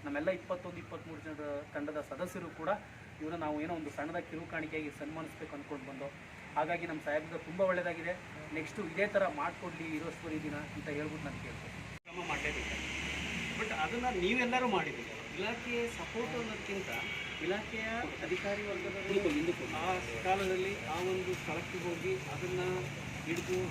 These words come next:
Speaker 2: ಕಾಡಿಗೆ ಬಿಡೋಷ್ಟು ನಮಗೆ ಸಮಯಗಳು ತೊಂದರೆ ಇರ್ತಿತ್ತು. ಹಾಗಾಗಿ ನಿಮ್ಮ ಸಹಕಾರದಿಂದ ಈ ಒಂದು ಈ ನಾಲ್ಕು ತಾಲೂಕಲ್ಲೂ ಕೂಡ ಶಿವರಾಜ್ ಅಂತ ಸುಮಾರು ಜನ ಇದ್ದಾರೆ, ಎಲ್ಲ ಪರಿಚಯ,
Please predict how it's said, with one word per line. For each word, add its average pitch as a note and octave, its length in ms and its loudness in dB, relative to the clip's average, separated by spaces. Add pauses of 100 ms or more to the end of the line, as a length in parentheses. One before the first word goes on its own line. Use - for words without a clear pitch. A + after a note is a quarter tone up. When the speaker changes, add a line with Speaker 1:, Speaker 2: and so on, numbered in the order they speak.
(120)
Speaker 2:
ಕಾಡಿಗೆ E3 300 2
ಬಿಡೋಷ್ಟು E3+ 460 0 (220)
ನಮಗೆ - 320 2 (1200)
ಸಮಯಗಳು G3+ 560 4 (540)
ತೊಂದರೆ D3 280 0
ಇರ್ತಿತ್ತು. - 380 -2 (120)
ಹಾಗಾಗಿ F3+ 380 0
ನಿಮ್ಮ G3 560 0
ಸಹಕಾರದಿಂದ D3 800 0 (580)
ಈ - 120 0
ಒಂದು F#3+ 280 2
ಈ D#3 140 2
ನಾಲ್ಕು F3 460 0
ತಾಲೂಕಲ್ಲೂ E3 540 -2
ಕೂಡ E3+ 140 0 (360)
ಶಿವರಾಜ್ D#3+ 360 0
ಅಂತ D#3 140 -2 (100)
ಸುಮಾರು D#3+ 220 2
ಜನ D3+ 140 0
ಇದ್ದಾರೆ, C3+ 260 -2
ಎಲ್ಲ - 220 -4
ಪರಿಚಯ, - 340 -2